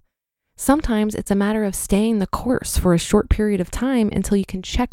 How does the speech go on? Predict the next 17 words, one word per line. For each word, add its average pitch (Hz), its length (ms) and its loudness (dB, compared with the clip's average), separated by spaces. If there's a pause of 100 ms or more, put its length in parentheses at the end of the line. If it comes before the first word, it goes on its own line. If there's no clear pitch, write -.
off 247 260 2
that - 200 -2
goal - 320 -4 (120)
and 175 120 0
switch - 300 -2
gears. - 480 0 (520)
Sometimes 226 680 0
you 208 100 4
may 208 160 4
want 277 240 -4
to 254 120 2
reevaluate 180 880 0 (100)
prior 190 320 0
to 196 140 -4
meeting 190 280 2
the 170 80 0
goal. 185 340 2